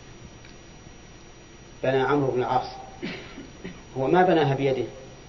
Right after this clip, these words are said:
ولكنه بنيت بأمره. وكذلك تقول: "بنى الملك قصراً مشيداً"،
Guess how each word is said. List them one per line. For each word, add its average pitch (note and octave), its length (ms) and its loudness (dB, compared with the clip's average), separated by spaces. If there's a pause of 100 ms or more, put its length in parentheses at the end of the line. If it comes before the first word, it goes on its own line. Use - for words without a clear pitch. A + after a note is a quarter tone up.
(760)
ولكنه C#3+ 580 6 (1200)
بنيت D#3+ 300 8
بأمره. D3 400 2 (1000)
وكذلك D3 640 6
تقول: C#3+ 360 4
"بنى D3 320 6
الملك D3 840 6 (200)
قصراً C#3 640 4 (340)
مشيداً"، C3+ 440 -2